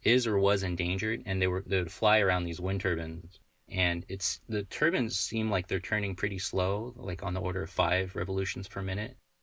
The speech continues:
But the tip speed is something like two hundred miles an hour. And so the birds would fly thinking, you know, they could make it through,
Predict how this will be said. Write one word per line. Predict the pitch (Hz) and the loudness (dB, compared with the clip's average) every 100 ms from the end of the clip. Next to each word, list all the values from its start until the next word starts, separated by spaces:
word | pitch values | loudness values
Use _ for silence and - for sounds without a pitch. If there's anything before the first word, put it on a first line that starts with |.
| _ _ _ | _ _ _
But | 107 98 - | 0 0 -2
the | 95 | -6
tip | - - - | 2 2 2
speed | - 104 87 | 0 2 2
is | 87 | 2
something | - 107 98 92 | 0 -2 -4 -4
like | 85 80 - | -4 -6 -4
two | - | 0
hundred | 107 98 82 | 2 2 0
miles | 85 80 | -2 -2
an | 78 | -4
hour. | 87 82 85 85 | -4 -4 -6 -4
And | 92 | -2
so | 104 | 0
the | 92 | 0
birds | 87 113 127 104 | 2 6 6 4
would | 92 - | -4 -6
fly | - - 113 117 113 | -12 2 6 8 6
thinking, | 104 113 104 | 4 -2 0
you | 98 | 0
know, | 90 | 0
they | 92 | 0
could | 87 85 | -2 -4
make | 90 95 101 | 0 0 0
it | 95 | -2
through, | - 90 87 82 82 | -4 -2 0 -2 -4